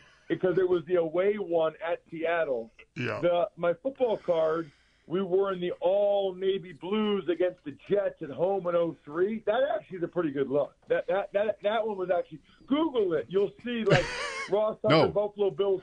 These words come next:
Speaker 1: football card. You'll see, I actually like that, that color combo.
Speaker 3: Totally agree. You don't have that. You don't have a white panel across the shoulders of
Speaker 2: Yeah,
Speaker 3: the, the
Speaker 2: that,
Speaker 3: home
Speaker 2: that ro-, that
Speaker 3: uniform.
Speaker 2: road uniform was just hor-,
Speaker 1: The, the,
Speaker 2: horrific.
Speaker 1: the Alouettes panel, we called it the Alouettes panel. <laughs>
Speaker 3: The Alouettes panel in light blue trim.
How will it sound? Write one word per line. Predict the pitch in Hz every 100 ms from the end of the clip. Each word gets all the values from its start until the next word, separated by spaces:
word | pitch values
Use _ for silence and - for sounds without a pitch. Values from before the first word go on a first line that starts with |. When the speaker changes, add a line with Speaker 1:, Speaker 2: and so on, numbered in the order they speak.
| -
Speaker 1:
football | 196 220 214 -
card. | 214 220
You'll | 185 190
see, | 202
I | 190 226
actually | 247 -
like | 160 180 185
that, | - 165 170 -
that | 170 170
color | 151 131 113
combo. | 113 104
Speaker 3:
Totally | 160 202 180 127
agree. | 104 151 123
You |
don't | 143 185
have | 170
that. | 160 143
You | 160
don't | 202
have | 202
a | 180
white | 151 208 202
panel | - 196 214 113
across | 92 - 107 -
the | 104
shoulders | - 110 87 85 101
of |
Speaker 2:
Yeah, | 107
Speaker 3:
the, | 107
the | 104
Speaker 2:
that, | 131 139
Speaker 3:
home | 160
Speaker 2:
that | 160
ro-, | 147 147
that |
Speaker 3:
uniform. | 151 143
Speaker 2:
road | 143 135
uniform | 120 117 - 104 101
was | 98 92 - - -
just | 95 - -
hor-, | 113 202
Speaker 1:
The, | 180
the, | 196
Speaker 2:
horrific. | 214 185 226
Speaker 1:
the |
Alouettes | 208 233 254 233 240 220 - -
panel, | 202 208 240 247 214
we | 196
called | 214 220 196
it |
the | 180
Alouettes | 185 190 185 185 170 -
panel. | 170 160 120 -
<laughs> | _ _ - 240
Speaker 3:
The | -
Alouettes | 131 143 165 160 156 -
panel | 151 147
in | 135 123
light | 135 123 139 180
blue | - 160 170
trim. | 165 143 156 165 160